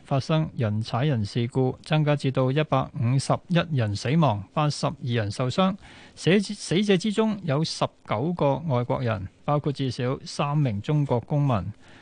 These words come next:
網上嘅片段顯示，事發嘅時候，大批喺狹窄同埋傾斜嘅小巷內聚集嘅人互相推撞，但係寸步難行。緊急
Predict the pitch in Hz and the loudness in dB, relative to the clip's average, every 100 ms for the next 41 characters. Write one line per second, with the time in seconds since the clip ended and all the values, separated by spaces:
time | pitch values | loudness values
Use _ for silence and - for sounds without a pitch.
0 | - - 117 127 139 123 123 131 143 131 | -20 -2 2 4 4 2 2 2 2 2
1 | 123 120 123 139 147 139 113 110 - - | 2 0 2 2 2 0 0 -4 -14 -20
2 | - - 175 185 175 170 139 117 135 104 | -10 0 2 4 2 0 0 0 2 0
3 | - - 123 131 - 175 170 135 131 156 | -4 -2 0 0 0 2 4 2 2 0
4 | - 135 - 143 139 - 113 110 113 185 | 0 -2 0 -2 0 -2 -2 -2 -2 2
5 | 180 170 143 135 143 143 143 - 147 143 | 2 2 2 0 2 2 0 0 2 2
6 | 135 160 147 123 127 131 - - 127 120 | 2 2 2 2 0 -2 -2 0 2 2
7 | 120 135 135 104 98 - - 131 135 - | 0 2 2 2 -2 -6 0 2 2 2
8 | 180 175 - 170 160 143 117 110 - - | 4 4 2 2 2 2 2 0 -8 -16
9 | - - 175 180 170 202 190 151 127 107 | -20 -2 2 4 4 2 4 4 2 0
10 | 107 110 104 - - - - - - - | 0 -2 -4 -12 -20 -20 -20 -20 -20 -20
11 | _ _ 170 240 262 | _ _ 0 4 2